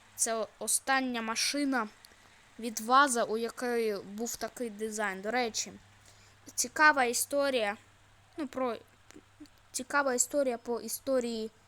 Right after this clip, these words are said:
радянських марок. У тисяча дев'ятсот сімдесятому році було чотири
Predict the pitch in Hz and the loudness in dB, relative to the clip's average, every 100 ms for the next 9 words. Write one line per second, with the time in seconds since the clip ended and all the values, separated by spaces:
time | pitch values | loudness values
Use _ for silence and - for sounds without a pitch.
0 | - _ - - 226 233 247 262 254 - | -20 _ -20 -16 -8 -4 0 0 0 -8
1 | 226 - 233 214 190 - - - - - | -10 -12 -6 -4 -4 -6 -16 -20 -20 -20
2 | - - - - - - - - - - | -20 -20 -20 -20 -20 -20 -16 -16 -14 -18
3 | - - 226 - 453 - 370 339 294 285 | -16 -10 -8 2 2 2 2 4 6 8
4 | 285 285 330 320 294 269 247 254 - 285 | 8 6 2 4 2 2 2 4 6 4
5 | 277 247 233 302 381 - - 214 196 - | 2 -2 2 4 4 6 2 2 -8 -20
6 | - _ _ _ - - _ - - 214 | -20 _ _ _ -20 -20 _ -20 -18 -2
7 | 247 302 311 302 285 262 - - - 294 | 0 2 4 4 2 -4 -16 -18 -4 -4
8 | 285 381 370 311 | 0 2 4 4